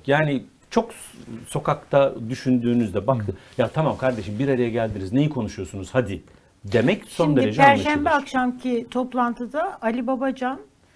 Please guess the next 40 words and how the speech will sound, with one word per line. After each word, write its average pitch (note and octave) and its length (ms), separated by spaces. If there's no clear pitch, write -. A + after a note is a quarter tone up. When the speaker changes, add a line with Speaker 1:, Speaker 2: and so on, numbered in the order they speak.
Speaker 3:
gayet B3+ 480
böyle A#3+ 240
hani B3 200
krizi A#3 320
çözmeye A#3 400
yönelik A3+ 500
Speaker 1:
Hı G#3 40
hı. F#3+ 40
Speaker 3:
önerileri G#3 540
var. D#3+ 280
Speaker 1:
Hı - 80
hı. - 20
Speaker 2:
Hı F2 60
hı. G#2 640
Speaker 3:
Diyor C#4+ 220
ki, G#3 300
e, G3 120
işte - 240
A G3+ 220
B A3+ 120
toplantılarından G#3+ 840
örnek G3 400
veriyor. F3+ 400
Speaker 1:
Hı D4 40
hı. G3 80
Speaker 3:
Meral A3 260
Hanım G#3 260
böyle, G3+ 260
e, G3 240
"O G#3+ 100
zaman G3+ 280
ben G#3 160
kalkayım." G#3 560
deyince A#3 520
Speaker 1:
Hı - 800
hı. G3+ 120
Speaker 3:
me-, A3+ 200
mesela A3 300
Ali G#3+ 220
Babacan A3+ 500